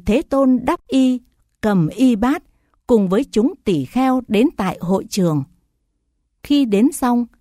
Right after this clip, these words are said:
Ngài rửa chân và vào hội trường. Thế Tôn ngồi lưng đối cột chính giữa, mặt hướng về phía đông. Chúng tỷ kheo, sau khi rửa chân, vào hội trường,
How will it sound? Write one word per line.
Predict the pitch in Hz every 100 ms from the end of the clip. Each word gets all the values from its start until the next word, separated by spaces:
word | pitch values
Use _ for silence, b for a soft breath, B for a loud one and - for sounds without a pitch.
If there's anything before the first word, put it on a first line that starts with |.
| _ _ -
Ngài | 214 208 190
rửa | 175 202 170 151
chân | 262 262 254 _ _
và | 185 175
vào | 170 170 151
hội | 185 190 -
trường. | - 170 151 131 _ _ _ _ _ _ _ _
Thế | 226 330
Tôn | - 294
ngồi | 269 214 190 175
lưng | 156 180 262 294 240
đối | 190 320 -
cột | 208 180 -
chính | 196 240
giữa, | 349 233 285 - _ _ _ _ -
mặt | 220 196 185
hướng | 160 208 381
về | 247 196 165 -
phía | - 214 320
đông. | 269 269 262 _ _ _ _ _ _ _ _ _
Chúng | - 233 320 -
tỷ | 214 165
kheo, | 139 254 254 247 _ _ _
sau | _ - 294
khi | - 294 277
rửa | - 190 147 -
chân, | 269 262 254 _ _
vào | - 175 202 185
hội | 180 190
trường, | 190 208 180 156